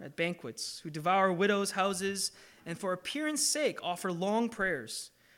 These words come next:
These will receive greater condemnation." And he sat down opposite the treasury and began observing how the people were putting money into the treasury. Many rich people were putting in large sums.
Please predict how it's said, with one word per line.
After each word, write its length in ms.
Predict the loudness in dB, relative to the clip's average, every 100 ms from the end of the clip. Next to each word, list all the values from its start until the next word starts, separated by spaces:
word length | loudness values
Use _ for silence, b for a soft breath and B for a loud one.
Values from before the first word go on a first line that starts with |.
| b -10
These 500 | -2 2 2 0 -4
will 160 | -6
receive 540 | -6 -4 -2 -4 -8 -8
greater 300 | -6 -4 -6
condemnation." 800 | -8 -10 -8 -8 -8 -8 -12 -18 _ _ _ b b b
And 80 | -10
he 60 | -2
sat 300 | 4 4 6
down 220 | 4 4
opposite 400 | 2 0 -2 -4
the 60 | -4
treasury 440 | -2 0 0 -2
and 80 | -2
began 280 | -2 -2 0
observing 360 | 4 4 4
how 100 | -2
the 80 | -4
people 400 | -4 -6 -4 -2
were 80 | -4
putting 260 | -4 -2
money 200 | 0 0
into 160 | -2 -2
the 80 | -6
treasury. 520 | -2 -2 -2 -8 -12 _ _ B B B
Many 280 | 4 6 8
rich 300 | 6 6 4
people 320 | 2 2 2
were 80 | 0
putting 300 | 0 0 0
in 160 | 0 2
large 320 | 4 4 2
sums. 640 | 0 -2 -4 -4 -6 -6